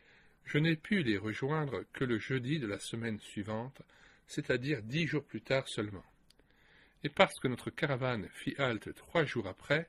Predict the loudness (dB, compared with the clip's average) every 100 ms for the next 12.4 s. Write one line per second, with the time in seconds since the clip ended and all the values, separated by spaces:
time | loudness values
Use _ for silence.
0 | _ -8 -8 -10 -8 -6 -6 -4 -2 -2
1 | -2 -8 -14 -20 -20 -20 2 4 4 2
2 | 2 -4 2 2 2 -6 -6 -8 -2 0
3 | 2 0 -2 0 2 0 -4 -18 -20 -20
4 | -20 _ -2 -2 -4 0 2 2 -2 -6
5 | -6 _ _ _ -20 -20 -20 _ 4 4
6 | 4 -4 -8 -20 -16 -2 2 2 -2 -2
7 | 0 0 0 -2 0 2 0 -2 -8 -8
8 | -12 -14 _ _ _ 2 4 4 2 -2
9 | -6 -12 -20 -20 _ 2 4 4 2 2
10 | 0 4 4 2 2 2 2 -2 -4 -4
11 | -4 -2 -2 -4 _ -20 -20 _ -2 -2
12 | 2 0 2